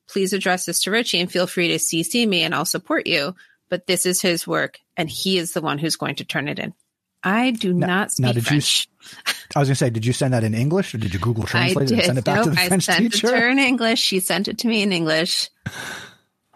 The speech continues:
Speaker 1: Um, but yeah, I just, I don't know. Like, when my kids get to college, I'm not gonna be there babysitting them. And, you know, they're gonna have to do all of their,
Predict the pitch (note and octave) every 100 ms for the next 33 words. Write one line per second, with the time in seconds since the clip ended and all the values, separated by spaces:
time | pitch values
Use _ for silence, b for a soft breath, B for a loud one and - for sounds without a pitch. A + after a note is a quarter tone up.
0 | - - D#3+ D#3 C#3+ A3 - _ A#3+ C#4
1 | F4+ G3+ - A3 A#3 A#3 - - _ _
2 | _ G#3+ G#3+ G3 E3+ D#3+ D#3+ - - F#3
3 | F#3 - _ _ _ _ _ _ _ _
4 | _ A3+ A3 A3+ B3+ A#3+ A#3 A3 A#3+ A#3+
5 | G#3+ F#3+ F#3 G3 F#3+ F#3+ F3+ F3+ F3+ F3
6 | F3 D#3+ D3+ D3+ D3+ D3+ D3+ C#3+ D3 D3+
7 | F2 D#3+ D3 D3+ F3+ E3 E3 E3 E3 E3+
8 | A2 D3+ D#3+ E3 E3 D#3+ D#3+